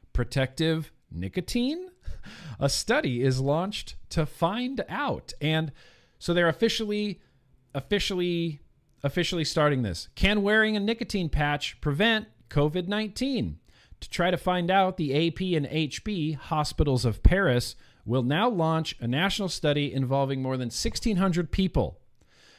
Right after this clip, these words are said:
Uh, some of these people will wear nicotine patches for four to five months, and others will wear placebo patches to compare and check if the nicotine has a preventative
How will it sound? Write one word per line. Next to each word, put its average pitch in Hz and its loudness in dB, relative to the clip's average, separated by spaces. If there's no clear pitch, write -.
Uh, 123 2
some - 4
of 190 4
these 190 2
people 202 2
will 160 0
wear 143 2
nicotine 156 0
patches 165 2
for 151 0
four 156 0
to 147 0
five 123 2
months, 175 0
and 131 0
others 156 -2
will 139 -2
wear 131 0
placebo 220 0
patches 98 0
to - 0
compare 147 2
and 135 -2
check 190 -2
if 120 -6
the 127 -4
nicotine 135 -2
has 127 2
a 131 -2
preventative 127 0